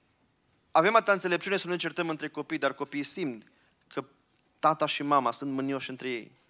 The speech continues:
Ehm, citeam despre o, o situație de mânie între doi, eh, părinți.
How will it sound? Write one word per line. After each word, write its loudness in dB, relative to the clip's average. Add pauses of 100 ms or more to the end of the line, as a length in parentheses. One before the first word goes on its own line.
(1800)
Ehm, -4
citeam -6
despre -2
o, 4 (100)
o -8
situație 0
de 0
mânie -2
între -6
doi, -2 (600)
eh, -2
părinți. -4